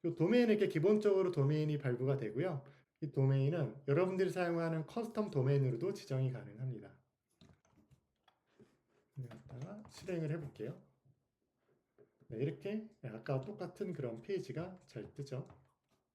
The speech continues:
이렇게, 네, 서버 사이드 렌더링 형태, 형태로 보이는 거고요. 네, 클라이언트 사이드 렌더링 형태고, 네, 이렇게 잘 보입니다.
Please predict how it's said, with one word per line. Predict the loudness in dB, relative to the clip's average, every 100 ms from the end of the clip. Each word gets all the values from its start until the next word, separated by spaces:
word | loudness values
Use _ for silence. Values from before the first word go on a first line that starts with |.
| _ _ _ _ _ _ _ _ _ _ _ _ _ _ _ _ _ _ _ _ _ _ _ _ _ _ _ _ _ _
이렇게, | -20 _ -18 -16 -16 _
네, | -20 -8
서버 | -2 0
사이드 | 0 0 0
렌더링 | 0 -2 -4 -4
형태, | -6 -6
형태로 | -8 -6 -6
보이는 | -6 -8 -8 -8
거고요. | -14 -10 -8 -8 -14 _ _ _
네, | -18
클라이언트 | -10 -8 -6 -8
사이드 | -6 -4 -6
렌더링 | -8 -10 -12 -12
형태고, | -16 -18 -16 -10 -10 -12 _
네, | _ _
이렇게 | -12 -12 -10 -10 -10
잘 | -10 -10
보입니다. | -8 -10 -12 -18